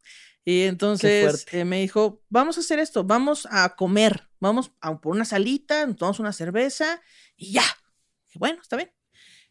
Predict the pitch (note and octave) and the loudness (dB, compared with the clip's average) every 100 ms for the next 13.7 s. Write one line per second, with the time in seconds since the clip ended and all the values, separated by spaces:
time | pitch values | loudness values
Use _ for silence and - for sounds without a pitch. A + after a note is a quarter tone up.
0 | _ D3+ - D#3+ G#3 F#3 G3+ A3 F4 F#3+ | _ -18 -14 -4 -2 2 4 4 0 2
1 | G3+ G3 E3 F3+ F#3 F3 E3+ E3 E3+ F3 | 0 0 -4 -2 -2 -2 0 0 2 2
2 | G3 G3+ F3 D#3+ D3+ F3+ D4+ G#4+ B3+ - | 2 2 -2 -2 -6 -2 0 2 2 0
3 | - A3 E3 F#3+ D4+ - _ - E3 E3+ | -4 -4 -4 -4 -8 -14 _ -20 -16 -12
4 | E3+ F#3+ A3+ D4 F4 E4+ E4 - - F3 | -6 -4 -2 0 0 -2 -4 0 0 0
5 | F#3 F3+ - - - D#4+ D#4+ C#4 C4 G3+ | -4 -6 -6 -6 0 6 6 6 2 4
6 | G#3+ G#3 - D#3 D3 C3+ D#4 F4 - G#3+ | 4 4 0 0 0 0 -6 -8 -6 -8
7 | - - - C#4+ F4 A#4+ F3+ D#3 - - | -10 -20 -4 -4 0 -2 -2 -6 -6 0
8 | D#4+ C#4 C#4+ C4+ G#3+ F#3+ F#3 A3+ - F#3+ | 0 0 0 0 0 0 2 0 0 -2
9 | E3 E3 A3 B3 A#3+ A#3 E4 - G3+ G#3 | -2 -2 -4 -2 -2 -2 -6 -4 0 2
10 | D#4+ - D3 - E3 G3 G3 G#3 A#3 A3+ | 0 -4 -14 -8 -2 0 2 2 0 -2
11 | G3+ A#3 F4 F#4+ G3 G3+ D4 D#4+ D4+ D4+ | -4 -4 -6 -10 -6 -4 -4 -6 -6 -4
12 | D#4+ C#4+ D4+ E4+ - G4 D4 - E3 - | -6 -10 -8 -8 -4 -4 -4 -10 -14 -10
13 | F#4 C#3 D#3+ C#4+ D4+ C#4 | -8 -6 -4 -4 -4 -6